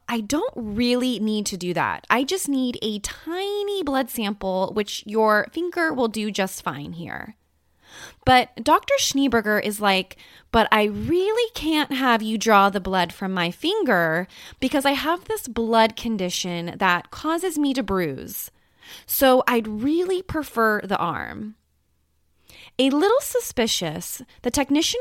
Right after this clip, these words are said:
goes ahead and sticks the needle in the doctor's left arm to get the sample. But nothing comes out. So she adjusts the needle a little bit, and again, nothing comes out.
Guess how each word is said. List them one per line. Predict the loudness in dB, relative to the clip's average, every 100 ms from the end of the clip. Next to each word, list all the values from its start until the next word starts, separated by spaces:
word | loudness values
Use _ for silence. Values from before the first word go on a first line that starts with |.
| 2
goes | 2 4
ahead | 0 -2 -2 -2 -4 -4
and | -4
sticks | -2 -4 -4 -4
the | 0
needle | 2 4 6 4
in | 4 2
the | 4
doctor's | 2 2 -4 -6 -6
left | -2 4 4 2 -4
arm | -2 2 2 0 -4
to | -4
get | -4 -4
the | -6
sample. | -8 -8 -8 -8 -10 -10 -14 _ _ _ _ _ _ _ -2
But | 2
nothing | 4 4 2 -2 -2
comes | 0 2
out. | 2 0 -2 -8 _ _ _ _ _ _ _ _ -20 -20 -10
So | 0 4 4 4
she | -2 -4 0
adjusts | 0 0 2 2 2 0
the | 2
needle | 4 4 2 2
a | 0
little | -2 -4
bit, | -4 -6 -6 _ _ _ _ 0
and | 2
again, | 2 4 4 4 0 -4 -8 _ _
nothing | 0 2 4 2 0 2 2 0 -6
comes | -6 -4 -4 -4
out. | -6 -6 -10 -14